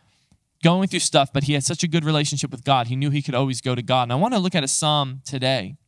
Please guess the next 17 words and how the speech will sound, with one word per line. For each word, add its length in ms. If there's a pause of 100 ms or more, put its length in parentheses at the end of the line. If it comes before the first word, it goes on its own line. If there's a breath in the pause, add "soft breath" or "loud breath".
(840)
And 140
really, 220
when 120
we 60
go 140
through 140
this 180
psalm, 400 (280 soft breath)
many 300
of 100
you, 200
if 160
you've 160
been 160
a 40
Christian 540 (220 loud breath)
for 500